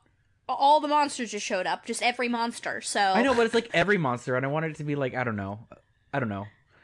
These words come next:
Speaker 2: We'll see, we'll see. It's early
Speaker 1: Yeah.
Speaker 2: days.
Speaker 1: Yeah,
Speaker 2: It's
Speaker 1: sure.
Speaker 2: early days.
Speaker 1: I mean, I, and I totally get it. Just it, it, it.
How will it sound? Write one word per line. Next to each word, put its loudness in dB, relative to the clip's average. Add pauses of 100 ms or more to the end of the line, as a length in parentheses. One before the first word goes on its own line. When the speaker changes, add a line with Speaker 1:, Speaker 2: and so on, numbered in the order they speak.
(340)
Speaker 2:
We'll 0
see, -2
we'll -2
see. -6
It's -6
early 2
Speaker 1:
Yeah. -2
Speaker 2:
days. -14 (480)
Speaker 1:
Yeah, 0
Speaker 2:
It's 0
Speaker 1:
sure. 2
Speaker 2:
early -6
days. -12
Speaker 1:
I 0
mean, 2
I, -2
and 4
I 2
totally 0
get 0
it. -14
Just -8
it, -6
it, -6 (180)
it. 0